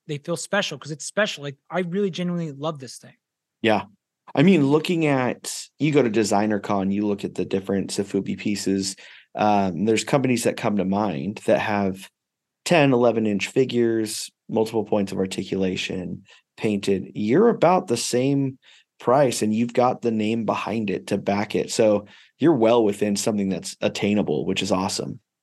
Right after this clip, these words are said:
Speaker 1: Yeah, I think so. Thank you. I appreciate you saying that. I, I wanted to, I,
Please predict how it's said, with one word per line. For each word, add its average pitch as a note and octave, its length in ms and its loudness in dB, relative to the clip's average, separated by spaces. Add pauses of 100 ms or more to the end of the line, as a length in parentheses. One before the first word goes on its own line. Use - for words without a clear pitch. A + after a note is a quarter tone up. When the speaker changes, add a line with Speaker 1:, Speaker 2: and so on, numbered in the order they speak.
(280)
Speaker 1:
Yeah, G#3+ 120 -6
I C4 40 -6
think C4+ 220 -10
so. C#3+ 180 -8
Thank F#3+ 240 -6
you. D3+ 60 -6
I - 20 -4
appreciate D#3 340 -8
you D3 60 -8
saying E3 300 -10
that. B2+ 300 -12
I, G#3+ 140 -4
I A3+ 140 -4
wanted C4+ 380 -4
to, - 120 -18 (560)
I, - 140 -12